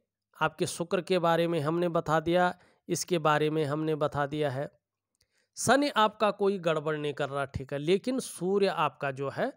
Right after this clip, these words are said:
थोड़ा सा डाउन है। और जब तक सूर्य डाउन रहेगा, जो शारीरिक स्वास्थ्य है, जो खुशहाली है,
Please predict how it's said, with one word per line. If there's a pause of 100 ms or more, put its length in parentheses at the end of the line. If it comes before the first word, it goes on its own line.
(500)
थोड़ा
सा (500)
डाउन
है। (1120)
और
जब
तक
सूर्य
डाउन
रहेगा, (340)
जो
शारीरिक
स्वास्थ्य
है, (360)
जो
खुशहाली
है,